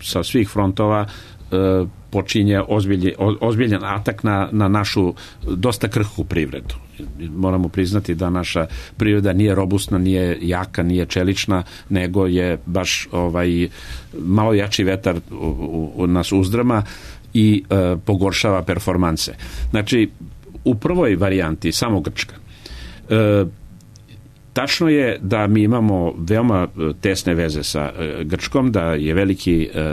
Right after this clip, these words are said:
priliv investicija iz Grčke. E, međutim, treba imati u vidu, i to građani treba da znaju, ako su te investicije ovde dobre,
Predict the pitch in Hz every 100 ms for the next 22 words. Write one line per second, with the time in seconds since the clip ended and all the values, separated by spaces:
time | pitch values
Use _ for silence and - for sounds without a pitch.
0 | 76 71 76 76 - 107 101 104 90 85
1 | 85 - 95 - 131 120 107 - - 98
2 | 87 92 101 - 123 113 - - - -
3 | - - - 95 90 90 95 104 135 120
4 | 113 98 135 143 135 147 143 123 104 113
5 | 131 139 120 101 120 113 92 113 113 113
6 | 98 117 120 117 98 92 120 135 113 110
7 | 110 104 117 104 139 135 131 113 127 -
8 | 104 107 117 69 110 117 101